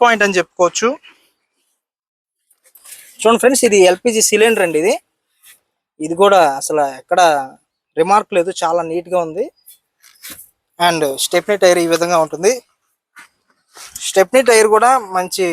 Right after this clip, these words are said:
గ్రిప్ అయితే ఉందండి. ఫ్రెండ్స్, మీరు గ్రాప్ చేసుకోండి, డెబ్బై మూడు వేలకి ఇటువంటి ప్రైస్, ఇటువంటి వెహికల్ అనేది దొరకడం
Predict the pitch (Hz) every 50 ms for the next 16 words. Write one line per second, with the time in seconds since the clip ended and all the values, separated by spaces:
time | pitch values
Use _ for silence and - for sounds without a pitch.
0 | 156 151 151 156 170 170 - - 190 190 180 175 165 160 160 156 151 170 220 277
1 | - - - - _ _ _ _ _ _ _ _ _ _ _ _ _ _ _ -
2 | - - - - _ - - _ _ _ _ _ _ - - - _ _ _ _
3 | _ - 247 294 - - 277 254 240 220 190 175 160 160 170 180 214 277 - -
4 | 277 254 - - - 202 196 208 202 170 175 165 165 175 220 240 233 214 196 185
5 | 170 170 170 180 190 190 180 202 202 185 160 147 - 170 180 175 160 165 156 147
6 | 139 127 - _ _ _ - - 156 175 185 180 180 175 156 165 165 165 160 151
7 | 147 160 170 175 - 185 175 165 165 156 147 147 143 139 - - 151 147